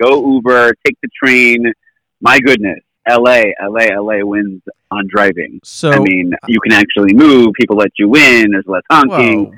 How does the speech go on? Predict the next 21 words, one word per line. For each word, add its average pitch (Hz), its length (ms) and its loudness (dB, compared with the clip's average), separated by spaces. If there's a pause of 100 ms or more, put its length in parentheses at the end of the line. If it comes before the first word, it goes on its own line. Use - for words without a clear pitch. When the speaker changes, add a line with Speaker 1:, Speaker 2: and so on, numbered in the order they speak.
Speaker 2:
people 202 240 -8
Speaker 1:
It's 117 120 -4
a 120 40 0
pleasant 113 340 -2
experience. 92 480 -8
Speaker 2:
Wait, 92 320 -12
wait, 104 260 -14
wait. 80 340 -20
Solly, 90 500 -12 (200)
Solly. - 460 -16 (720)
People 127 240 -10
move? 143 480 -4
Have 113 200 -14
you 113 60 -2
Speaker 1:
Yes. 92 100 -2
Speaker 2:
been 135 80 -4
on 180 100 -2
the 208 80 -6
four 220 220 -8
oh 233 80 -8
five? 277 480 -12